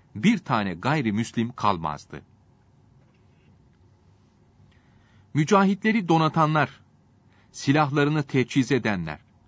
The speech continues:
onlardan daha fazla sevap alırlar. Yoksa mücahit neyle mücadele edecek? Hazreti Osman'ın büyüklüğü de buradan gelir. Hatta sorgusuz sualsiz cennete girecektir.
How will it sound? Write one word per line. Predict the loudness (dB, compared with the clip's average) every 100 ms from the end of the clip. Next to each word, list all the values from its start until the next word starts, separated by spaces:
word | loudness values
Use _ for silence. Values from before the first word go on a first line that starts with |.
| _ _ -20 -6
onlardan | 0 2 2 2 0
daha | 0 0
fazla | 2 2 2 -2
sevap | -2 -4 -4 -6
alırlar. | -10 -12 -14 -16 _ _ _ _ _ _ _ _ _
Yoksa | -4 -4 -2
mücahit | -2 -2 0 0 0 -4
neyle | -2 -2 0
mücadele | -2 0 0 -2 -4 -8
edecek? | -10 -14 -16 -20 _ _ _ _ _ -20 _ _ _ _ _
Hazreti | -2 0 0 0 0
Osman'ın | -2 -2 -2 -2 2
büyüklüğü | 0 2 0 0
de | 0
buradan | 0 0 0 -6 -10
gelir. | -10 -10 -12 _ _ _ _ _ _ _ _ _ _
Hatta | -4 0 0 0 -4
sorgusuz | -4 -2 -2 -4 -4 -4
sualsiz | -2 -2 -2 -2 -2
cennete | 0 0 0 -4
girecektir. | -6 -8 -12 -14 -16 -18